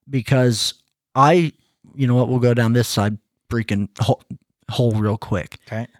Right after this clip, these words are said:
Speaker 1: I think Kansas opens their season too early.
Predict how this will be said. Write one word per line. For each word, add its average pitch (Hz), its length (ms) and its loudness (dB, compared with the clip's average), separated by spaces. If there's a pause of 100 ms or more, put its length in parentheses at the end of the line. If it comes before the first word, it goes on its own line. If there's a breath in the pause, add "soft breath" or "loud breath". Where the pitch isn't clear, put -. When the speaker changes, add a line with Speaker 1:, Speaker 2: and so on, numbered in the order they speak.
(720)
Speaker 1:
I 147 280 4
think 117 720 -4 (1300)
Kansas 131 480 0 (400)
opens 120 340 2
their 104 140 2
season 98 520 -4 (180)
too 101 300 0
early. 92 240 -8